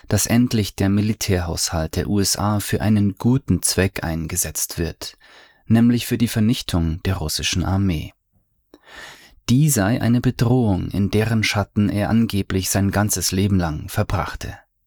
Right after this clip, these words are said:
Zudem geschehe dies durch die Ukrainer und für einen ganz geringen Preis.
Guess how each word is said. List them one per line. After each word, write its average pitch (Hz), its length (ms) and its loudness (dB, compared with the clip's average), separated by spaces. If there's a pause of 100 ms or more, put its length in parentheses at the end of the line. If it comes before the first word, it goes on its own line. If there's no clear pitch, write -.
(760)
Zudem 123 500 4
geschehe 131 440 0
dies 135 440 -2
durch 120 260 0
die 123 180 2
Ukrainer 117 720 0
und 107 220 2
für - 320 -6
einen 110 260 4
ganz 95 340 0
geringen 101 440 0
Preis. - 560 -4